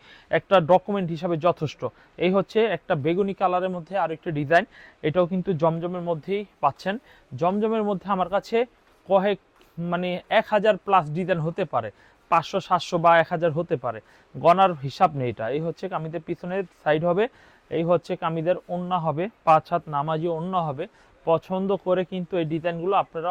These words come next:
অবশ্যই আমাদের কাছ থেকে নিতে পারেন। এই হচ্ছে কামিজের ওড়নাটা, হেভি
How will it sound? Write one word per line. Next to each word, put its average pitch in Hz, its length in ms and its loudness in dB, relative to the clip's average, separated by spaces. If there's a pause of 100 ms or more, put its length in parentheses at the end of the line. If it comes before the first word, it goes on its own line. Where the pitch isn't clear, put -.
অবশ্যই 160 520 -6
আমাদের 147 340 -8
কাছ 147 100 -8 (120)
থেকে 180 200 -4 (480)
নিতে 170 260 -4
পারেন। 127 280 0
এই 160 100 -2
হচ্ছে 160 200 -8 (100)
কামিজের 156 340 -4 (120)
ওড়নাটা, 143 380 -6 (380)
হেভি 175 320 0